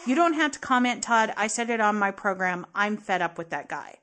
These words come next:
Starnes replied, "I have to really incredibly object to that." Wiles, "I'm fed up with the guy. I'm fed up with the guy." Starnes,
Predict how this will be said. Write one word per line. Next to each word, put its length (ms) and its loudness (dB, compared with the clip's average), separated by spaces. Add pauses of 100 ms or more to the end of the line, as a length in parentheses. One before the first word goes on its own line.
(800)
Starnes 320 0
replied, 460 0
"I 200 4
have 280 0
to 140 -2
really 360 2
incredibly 680 0
object 440 -4
to 100 -4
that." 360 -8 (400)
Wiles, 380 2
"I'm 180 4
fed 260 0
up 140 0
with 80 -6
the 80 -6
guy. 160 4
I'm 120 0
fed 160 -2
up 120 -2
with 120 -6
the 60 -12
guy." 300 -8 (380)
Starnes, 340 -2